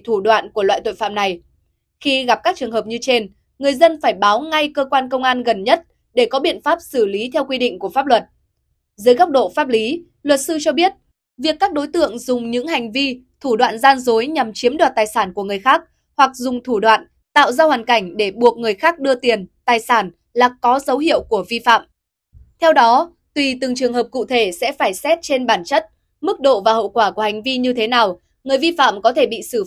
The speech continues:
phạt vi phạm hành chính theo Điều mười lăm, Nghị định một bốn bốn hai không hai mốt N D C P, bị phạt tiền từ hai đến năm triệu đồng, đối với tổ chức thì phạt tiền gấp đôi.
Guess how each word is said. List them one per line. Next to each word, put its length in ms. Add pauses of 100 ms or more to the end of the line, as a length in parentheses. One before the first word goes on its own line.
phạt 160 (100)
vi 180
phạm 140
hành 140
chính 260
theo 140
Điều 140
mười 160
lăm, 240 (280)
Nghị 160
định 260
một 180
bốn 200
bốn 300 (220)
hai 180
không 220
hai 120
mốt 200 (340)
N 40 (120)
D 40 (160)
C 160
P, 20 (540)
bị 200
phạt 180
tiền 280
từ 160
hai 300
đến 320
năm 160
triệu 180
đồng, 260 (280)
đối 140
với 220
tổ 120
chức 240 (200)
thì 120
phạt 240
tiền 180
gấp 120
đôi. 280